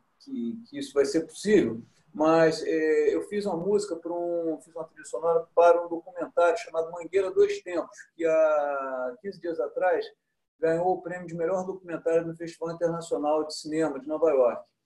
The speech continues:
E é um filme dirigido pela Ana Maria Magalhães, que é uma atriz,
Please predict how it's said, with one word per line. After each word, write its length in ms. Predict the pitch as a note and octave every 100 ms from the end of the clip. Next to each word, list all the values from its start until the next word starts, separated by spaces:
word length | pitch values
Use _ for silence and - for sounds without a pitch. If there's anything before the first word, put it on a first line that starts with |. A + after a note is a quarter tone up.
| _ _ _ _
E 160 | C3 C3+
é 100 | C3
um 80 | B2+
filme 240 | D3+ C#3
dirigido 380 | C#3 C#3+ D3+ D3
pela 160 | D3
Ana 100 | D#3
Maria 240 | D3+ C#3+ D3
Magalhães, 600 | C#3+ C#3 C3 D#3+ F3 E3+
que 80 | D#3+
é 40 |
uma 140 | D#3
atriz, 480 | C#3 D3 D3 - -